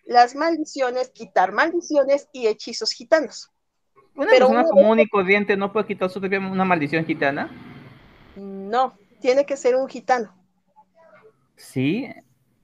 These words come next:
Speaker 2: ¿Por qué? O sea, ¿hay exclusividad? ¿Cómo así? ¿Cómo funciona eso de la, o sea, yo no, o sea, yo no puedo ir a un santero que me quite esa maldición o me protege de esa maldición?
Speaker 1: No, de hecho, la magia gitana es una de las magias más fuertes,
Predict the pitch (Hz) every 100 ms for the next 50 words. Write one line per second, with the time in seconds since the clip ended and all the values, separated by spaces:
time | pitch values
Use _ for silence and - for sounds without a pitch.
0 | _ - 196 240 240 147 127 127 127 120
1 | 127 151 156 151 - 117 107 101 85 120
2 | 156 156 135 196 220 214 220 240 262 -
3 | 120 - 147 143 139 139 151 120 120 _
4 | 165 190 190 147 143 160 147 147 170 180
5 | 180 156 147 139 131 - - _ 123 -
6 | 135 135 139 175 175 180 185 180 165 143
7 | 143 160 165 170 135 123 147 156 156 139
8 | 135 - 120 120 147 151 226 - 123 120
9 | 117 135 139 151 139 - 139 135 127 -
10 | 156 269 - - - _ - 240 247 262
11 | 262 277 302 - 415 311 294 359 330 262
12 | 262 277 302 285 294 247 208 214 240 247
13 | 277 254 240 240 - 285 277 -